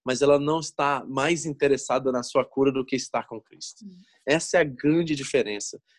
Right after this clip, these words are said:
Speaker 1: entre uma pessoa que teve essa experiência e uma pessoa que não teve, certo? Será que, para nós aqui, né, vocês que estão aqui assistindo, será que também não,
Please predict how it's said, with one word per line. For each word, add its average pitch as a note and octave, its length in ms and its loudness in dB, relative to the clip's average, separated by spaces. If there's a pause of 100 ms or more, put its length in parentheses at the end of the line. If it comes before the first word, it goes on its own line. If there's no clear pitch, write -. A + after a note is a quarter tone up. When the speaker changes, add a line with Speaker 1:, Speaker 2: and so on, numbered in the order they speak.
(140)
Speaker 1:
entre A2 160 -2
uma A2+ 80 -2
pessoa G#2+ 340 -2
que G#2 120 -10
teve C#3+ 240 4
essa - 120 -4
experiência A2+ 600 -4
e - 20 0
uma A2+ 80 -2
pessoa A2 280 -6
que A2 100 -2
não A#2+ 140 2
teve, - 280 -8 (540)
certo? G#2+ 360 4
Será C3 180 6
que, A#2+ 1000 2
para B2+ 200 6
nós A#2 260 8
aqui, B2+ 300 6
né, A2 180 6
vocês - 300 0
que - 20 -8
estão A2 140 0
aqui - 200 -2
assistindo, A2+ 540 -2 (340)
será C#3+ 200 4
que - 100 -6
também C3+ 240 4
não, A#2 340 0